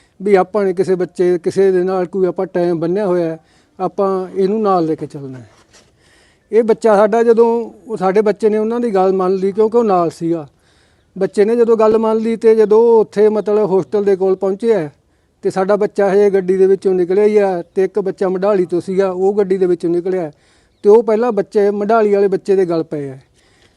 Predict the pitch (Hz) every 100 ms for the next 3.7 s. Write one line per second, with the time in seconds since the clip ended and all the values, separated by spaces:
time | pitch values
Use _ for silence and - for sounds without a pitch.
0 | _ 185 190 233 240 240 254 233 226 220
1 | 220 233 226 233 214 220 220 214 214 214
2 | 214 - 214 175 196 208 196 185 208 190
3 | 180 180 180 190 180 180 165